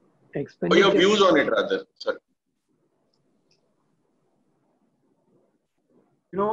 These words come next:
Speaker 3: uh, plea bargaining in the true sense of the American system is not employed in India. We do not have charge bargaining at all. The charge is a given. The charge will be framed. It's only sentence bargaining if you were to properly describe it.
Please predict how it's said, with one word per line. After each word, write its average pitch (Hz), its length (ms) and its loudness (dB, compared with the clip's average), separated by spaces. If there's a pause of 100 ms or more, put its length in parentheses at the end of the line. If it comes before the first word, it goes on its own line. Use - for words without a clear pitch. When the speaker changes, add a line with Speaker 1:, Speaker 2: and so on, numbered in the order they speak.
Speaker 3:
uh, 175 160 -2
plea 180 260 -4
bargaining 175 640 -2
in 175 80 -4
the 180 80 -2
true 196 260 -6
sense 190 480 -6
of 160 220 -4
the 170 80 -2
American 165 420 0
system 175 400 -6
is 160 160 -2
not 160 300 -2 (100)
employed 156 380 0
in 147 100 -4
India. 139 360 -8 (560)
We - 80 -10
do 156 100 0
not 185 200 0
have 196 200 0
charge 160 340 0
bargaining 151 580 -2 (520)
at 147 140 -8
all. 151 280 -2 (520)
The - 80 -20
charge 165 380 0
is 190 200 2
a 196 100 -6
given. 151 460 -2 (360)
The 151 60 -16
charge 165 300 0
will 165 180 -2
be 170 120 -4
framed. 165 440 -8
It's 208 180 -10
only 190 200 -4
sentence 196 480 -4
bargaining 165 500 -2
if 156 140 -6
you 170 140 -6
were 165 220 -4
to 160 180 0 (100)
properly 160 420 0
describe 147 440 -6
it. 202 200 -2